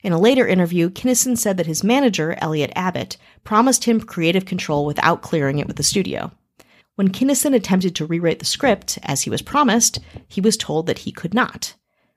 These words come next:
Quote, "I didn't walk off the picture," he insisted. "They shut it down. I was very professional.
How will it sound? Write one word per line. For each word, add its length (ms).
Quote, 400
"I 80
didn't 240
walk 240
off 140
the 40
picture," 480
he 140
insisted. 560
"They 100
shut 220
it 100
down. 380
I 100
was 160
very 260
professional. 640